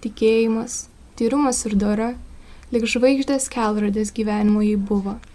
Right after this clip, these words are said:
Veidelis jos spindėdavęs vidinę šviesumą, išduoda nepaprastą mergaitės šios gerumą.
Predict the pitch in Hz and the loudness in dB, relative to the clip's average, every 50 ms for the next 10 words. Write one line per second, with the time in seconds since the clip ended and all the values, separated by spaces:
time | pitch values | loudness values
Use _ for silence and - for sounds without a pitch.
0 | - - - - - - - - - 226 214 208 190 202 202 226 240 240 240 240 | -20 -20 -20 -20 -20 -20 -20 -6 -2 0 0 2 2 2 2 2 2 0 0 -2
1 | - 247 226 226 - - - 233 220 220 220 220 220 220 220 220 226 220 - - | -2 -2 -2 -2 -2 -2 0 2 2 4 4 2 2 2 0 0 -2 -4 -4 -4
2 | 220 202 202 226 220 220 226 220 - - 240 233 226 - - 240 233 233 233 233 | -2 0 2 2 2 2 2 0 0 0 0 0 0 -2 0 0 0 0 0 -2
3 | 233 - - - - - - - 240 233 226 220 247 233 233 214 233 226 226 226 | -4 -8 -16 -20 -20 -20 -4 -2 -2 -2 2 2 2 2 4 2 4 4 4 4
4 | 226 220 - 240 247 247 240 226 220 - - - 220 214 208 214 202 208 214 220 | 2 2 2 0 0 2 0 -2 -2 -2 -2 0 2 2 2 2 0 0 0 0
5 | 233 240 240 233 - - - - 226 220 214 208 - 233 226 226 226 208 202 208 | -2 -2 -4 -6 -6 -6 -4 -2 -2 -2 -2 -2 -2 -2 0 2 2 2 2 0